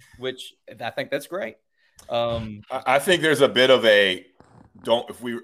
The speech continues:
Speaker 2: we don't want you to transfer, so we're not gonna redshirt you 'cause we still think you're valuable" type of feeling there. Like, kind of, like, innately, like, redshirt almost seems like you're not as good.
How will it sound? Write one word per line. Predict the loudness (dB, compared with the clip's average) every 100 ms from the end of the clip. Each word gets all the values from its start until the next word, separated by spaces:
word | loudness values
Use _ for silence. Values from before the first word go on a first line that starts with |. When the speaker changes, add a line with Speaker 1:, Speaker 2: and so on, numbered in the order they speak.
| _
Speaker 2:
we | -14 -10
don't | -8
want | -10 -12
you | -14
to | -12
transfer, | -10 -8 -10 -14 -14 -14 -18 _ _ _ _ _
so | _ -10
we're |
not | -8
gonna | -8
redshirt | -6 -6 -6 -10 -16
you | -16 -16 -18
'cause | -20 -20
we | -20
still | -20 -18 -16 -16
think | -16 -18
you're | -18
valuable" | -14 -12 -12 -12 -16 -18
type | -14 -12 -12 -14
of | -14 -14 _ -12 -12 -16 _ _ _ _ -20 -20 _
feeling | -16 -10 -6 -6 -8
there. | -12 -12 -14 _
Like, | -4 -2 -2
kind | -4 -4
of, | -2
like, | -2 -4
innately, | -4 -8 -8 -10
like, | -14 -14 -14 -16
redshirt | -10 -10 -10 -14 -12
almost | -14 -14 -16
seems | -16 -16 -10
like | -8 -8 -12 _ _ _ _
you're | -16 -8
not | -6
as | -8 -12
good. | -8 -6 -6 -6